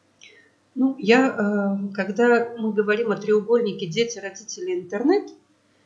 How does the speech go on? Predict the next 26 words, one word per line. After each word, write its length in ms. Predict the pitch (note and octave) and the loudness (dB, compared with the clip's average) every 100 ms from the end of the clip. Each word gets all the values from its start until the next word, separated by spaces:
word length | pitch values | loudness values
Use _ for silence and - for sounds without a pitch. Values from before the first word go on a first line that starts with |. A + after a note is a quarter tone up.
| _ _ _ _ - | _ _ _ _ -2
то 560 | A3 G#3+ G#3+ G3+ - | 2 4 2 0 -6
я 240 | F3+ B3+ D#4 | -6 -4 -4
всегда 420 | - C4 A3 B3 | -4 -6 -2 -2
говорю 440 | A#3+ G#3 G#3+ A3 | -2 -2 -2 0
о 80 | G#3+ | -2
том, 260 | G#3 C4+ C4+ | 0 0 0
что 500 | - - G#3 G3 F3 | -2 -6 -6 -6 -8
давайте 320 | G3 F4 F#4+ | -6 -6 -4
будем 280 | A3 A#3+ G#3 | -6 -2 -2
честны. 440 | F#3+ F#3+ - D3+ C#3 - - _ _ | -4 -10 -10 -10 -8 -10 -14 _ _
Дети 280 | F#3 D#4 A3 | -4 -4 -2
не 160 | F3+ F3+ | -4 -2
просились 540 | A#3 B3 G4 F4+ - | -4 -2 0 0 -2
в 40 | |
этот 300 | D4+ C4+ B3 | -6 -4 -4
мир, 240 | A3+ G#3+ G#3+ G#3+ _ _ _ _ | -2 -2 -2 -10 _ _ _ _
не 120 | G#3 G#3 | -6 -2
просились, 600 | A#3 A#3 C4+ C4 - - | -2 -2 0 0 -4 -4
э, 300 | F#3+ F#3 F3+ E3 D#3 - F#3 | -4 -2 -4 -6 -14 -20 -20
условно, 840 | - G#3 F#3+ F3 E3+ D#3+ D#3+ D#3 - - - - - - | -8 -4 -2 -2 0 0 -2 -6 -16 -20 -20 -20 -16 2
в 40 | |
эти 200 | A#3+ A#3 | 4 4
наши 340 | G3+ G3 F#3+ E3+ | 0 0 -2 -8
с 100 | F#3 | -6
вами 220 | F3 F3 | -2 -2
страхи, 600 | E3 C#4+ F#4 F4+ C4 A#3+ | -2 -2 -2 -2 -4 -6